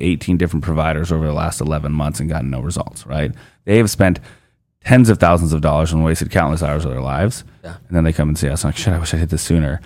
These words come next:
Speaker 1: But they're, everybody's natural instinct is, like, to try to save money up front. Like, "Oh, well, what's different? Like, I can get, use my insurance." Back to the point, insurance-driven clinics, right? Like, the way that works is you enter into a, an agreement with the insurance company.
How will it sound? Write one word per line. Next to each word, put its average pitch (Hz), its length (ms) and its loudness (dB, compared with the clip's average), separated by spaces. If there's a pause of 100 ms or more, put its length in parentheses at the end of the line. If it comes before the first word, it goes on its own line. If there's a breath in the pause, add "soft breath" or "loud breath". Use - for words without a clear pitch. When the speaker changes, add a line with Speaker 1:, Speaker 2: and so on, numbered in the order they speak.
(180 loud breath)
Speaker 1:
But 101 360 4 (260 soft breath)
they're, 90 280 4
everybody's 92 540 4
natural 90 500 2
instinct 92 400 2
is, 82 140 -2
like, 78 180 -2
to - 80 -8
try 82 140 -2
to 82 80 -2
save 80 440 -2
money 73 440 -4 (100)
up 71 220 -10
front. 73 260 -8
Like, 76 100 -4
"Oh, 113 120 4
well, 76 200 -2
what's 85 320 -6
different? 71 320 -2
Like, - 80 -6
I - 40 -8
can 76 100 -8
get, - 140 -12 (120)
use 80 140 -20
my 78 120 -16
insurance." - 460 -4 (680 soft breath)
Back 95 160 0
to 82 60 -4
the 80 60 -4
point, 113 380 4 (360 loud breath)
insurance-driven 92 760 2
clinics, 80 420 -2
right? 90 200 2
Like, 80 240 -2
the 85 80 -2
way 104 160 6
that 85 200 4
works 87 260 0
is 82 120 -2
you 104 140 4
enter 95 320 2
into 90 480 0
a, 80 400 -2
an 82 100 -4
agreement 90 600 0
with - 320 -4
the 80 460 -4
insurance 80 360 -2
company. - 400 -6